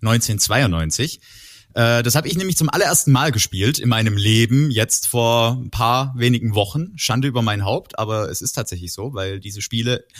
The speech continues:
zum einen, S N E S war jetzt nicht unbedingt meine Zeit, ich bin eher so zur N vierundsechzig Zeit eingestiegen ins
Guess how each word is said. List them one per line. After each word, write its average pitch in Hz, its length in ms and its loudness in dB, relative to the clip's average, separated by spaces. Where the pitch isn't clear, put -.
zum 127 160 -4
einen, 131 240 2
S - 180 0
N 120 100 0
E 113 60 0
S - 160 -2
war 117 80 0
jetzt 113 120 -2
nicht 123 140 0
unbedingt 101 300 -6
meine 135 240 0
Zeit, 131 220 -4
ich - 100 -14
bin 104 120 -12
eher 101 280 -6
so 101 180 -10
zur - 200 -12
N 87 200 -8
vierundsechzig 110 600 -4
Zeit 104 240 -8
eingestiegen 98 560 -10
ins - 340 -8